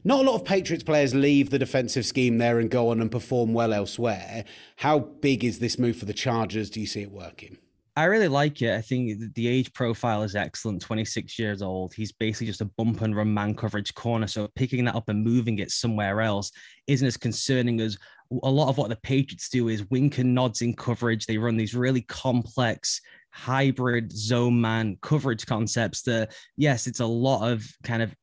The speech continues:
Speaker 2: it takes a lot of intellectual space to run through those things. And so you learn it over time. And then as you peak in that, you leave and go somewhere else. Someone says, "Play press man." You're looking around going,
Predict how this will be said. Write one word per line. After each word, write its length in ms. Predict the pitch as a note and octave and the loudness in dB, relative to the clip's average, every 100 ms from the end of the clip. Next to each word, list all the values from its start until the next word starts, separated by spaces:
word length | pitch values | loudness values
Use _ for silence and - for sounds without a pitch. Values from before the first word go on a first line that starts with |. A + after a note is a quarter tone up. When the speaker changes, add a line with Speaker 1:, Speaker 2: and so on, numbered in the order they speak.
| - | -14
Speaker 2:
it 220 | G2+ G#2+ | -12 -4
takes 220 | C3 A2 | -4 0
a 20 | |
lot 140 | A#2+ A2 | -2 -2
of 100 | - | -2
intellectual 760 | B2 A2+ A2+ - - A2 G#2 | -2 -2 -4 -4 -6 -6 -6
space 760 | G2 - - A#2+ A2 - - - | -4 -6 -2 0 0 -4 -10 -10
to 100 | - | -6
run 300 | G#2 A2 A#2 | -4 -2 0
through 240 | A2+ C3 B2 | 0 2 2
those 260 | A2 G#2+ | 2 -2
things. 320 | - G#2 G#2+ A2 | -2 -2 -2 -2
And 140 | A2 | -2
so 160 | - G#2+ | -2 -2
you 200 | A2 G#2+ | -2 -2
learn 300 | A#2 A#2 A#2 | 0 2 0
it 80 | |
over 240 | F#2+ A2 G#2+ | 0 -2 -4
time. 440 | - D#3 D#3 E3 | -4 0 2 4
And 120 | C#3 | 4
then 100 | A#2+ | 4
as 140 | A#2+ G#2+ | 2 -2
you 120 | A2+ | -6
peak 340 | - E3 D3 | -2 0 2
in 100 | D3+ | 4
that, 240 | C#3+ C#3 B2 - - | 4 4 0 -8 -8
you 160 | A#2+ A#2+ | -2 2
leave 220 | C3 B2+ | 4 4
and 40 | |
go 120 | B2 A2+ | 2 0
somewhere 300 | - A#2+ C3 | 0 0 2
else. 180 | C3+ | 0
Someone 180 | - B2+ | 0 -2
says, 180 | A#2+ A#2+ | 0 -4
"Play 220 | - A2+ | -2 -4
press 320 | G#2+ B2 A2 | 0 0 2
man." 160 | C#3 C3+ | 2 4
You're 80 | A#2+ | 2
looking 180 | A#2 B2+ | 2 2
around 180 | A#2+ | 2
going, 200 | A2+ G#2+ | 2 -2